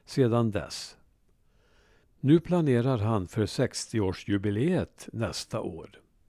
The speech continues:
"Det blir en tur dit mest varje dag", säger han. Man kan undra hur det går med den berömda festplatsen den dag inte Stig längre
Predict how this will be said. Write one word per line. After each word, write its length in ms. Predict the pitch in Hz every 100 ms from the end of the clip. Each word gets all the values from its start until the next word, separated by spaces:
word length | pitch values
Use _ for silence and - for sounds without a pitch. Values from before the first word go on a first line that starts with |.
| _ _
"Det 240 | 113 110
blir 220 | - 160 175
en 120 | 170
tur 340 | - 175 131
dit 420 | 101 127 87 -
mest 420 | 107 151 135 - -
varje 340 | 98 85 120
dag", 400 | 104 117 71 -
säger 360 | - 69 71 73
han. 280 | 73 71 - - _ _ _ _ _ _ _ _ _ _ _ _ _ _ _ _ _ _ _ _ _ _ _ -
Man 300 | 143 185 175
kan 300 | 170 175 175
undra 460 | 160 107 117 147
hur 200 | 120 127
det 100 | 113
går 260 | 110 131 101
med 180 | 98 95
den 220 | 104 101
berömda 520 | 104 104 113 117 117
festplatsen 1040 | - 117 - - - 110 107 - 127 85
den 300 | 113 135 117
dag 320 | 110 139 98
inte 320 | 104 90 - 110
Stig 520 | - 170 143 87 90
längre 420 | 90 92 95